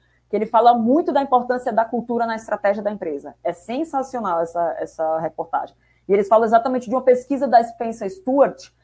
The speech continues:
que fala que existem oito tipos de cultura. E aí eles vão fazendo a pesquisa com várias empresas grandes pra saber os tipos de cultura e por que que ela é importante, né?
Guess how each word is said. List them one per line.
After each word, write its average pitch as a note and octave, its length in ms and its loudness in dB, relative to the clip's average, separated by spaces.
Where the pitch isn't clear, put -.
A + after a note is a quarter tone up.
que A3 120 -4
fala A#3 400 2
que C4 100 -10
existem B3 340 -4
oito B3 200 0
tipos C4 320 -6
de - 40 -12
cultura. F3+ 420 -8
E F#3 100 -2
aí G3+ 140 4
eles A3+ 220 0
vão C4 420 2
fazendo G#3+ 300 -2
a - 20 -10
pesquisa A3 400 -6
com G3+ 100 -12
várias G#3 240 0
empresas G#3 440 -6
grandes G#3 420 -4
pra B3 140 -4
saber A#3 280 0
os B3 100 -4
tipos B3+ 260 -8
de A#3 80 -10
cultura B3 600 0
e C4+ 100 0
por D4 180 0
que D#4 100 -2
que D#4 80 0
ela C#4 120 2
é C#4 40 0
importante, B3 640 2
né? F#3+ 280 -6